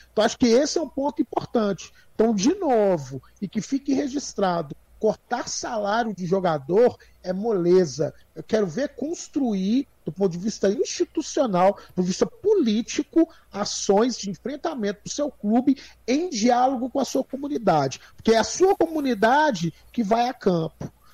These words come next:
Né? Quando o Atlético tá em crise, ele pega e, e, e mete o ingresso a cinco paus. Aí o moleque favelado, o moleque preto, o moleque que mora nas grandes periferias de Belo Horizonte,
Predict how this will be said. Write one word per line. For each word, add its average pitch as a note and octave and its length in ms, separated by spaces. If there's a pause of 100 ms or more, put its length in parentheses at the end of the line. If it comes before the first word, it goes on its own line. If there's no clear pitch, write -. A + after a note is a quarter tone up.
(120)
Né? G3 240
Quando A3+ 200
o A#3+ 40
Atlético A3 380
tá A3 120
em G#3 140
crise, C4+ 400
ele G3 120
pega G#3+ 360
e, A#3 220
e, A3+ 280
e G#3+ 40
mete G3+ 340
o - 20
ingresso F#3 340
a - 20
cinco - 240 (120)
paus. C3+ 560 (680)
Aí F3+ 400
o C#4 40
moleque G#3 460
favelado, E3 680
o D#3 40
moleque E3 320 (140)
preto, D#3+ 380
o - 20
moleque D#3+ 500 (500)
que A3+ 80
mora F3+ 420
nas E3+ 220
grandes F3 300
periferias F3 580
de F#3 80
Belo F3 200
Horizonte, G3 460